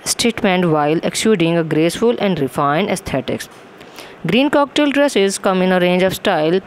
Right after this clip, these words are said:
catering to different preferences and body type. Whether it's a classic sheath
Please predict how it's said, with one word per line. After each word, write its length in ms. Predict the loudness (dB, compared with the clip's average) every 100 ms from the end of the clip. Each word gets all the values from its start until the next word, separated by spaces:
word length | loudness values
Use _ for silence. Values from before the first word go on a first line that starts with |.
| -10 -18 -2
catering 380 | 0 2 0 0
to 120 | 0
different 600 | 0 0 -2 -2 -6 -4
preferences 560 | -4 0 -2 0 0
and 160 | 2 2
body 220 | 0 -2
type. 300 | -2 -2 -4 -6 -20 -20 -20 -4
Whether 260 | -2 2 2 0
it's 140 | -2
a 40 |
classic 440 | -2 0 0 -2 -4
sheath 440 | -2 0 0 -2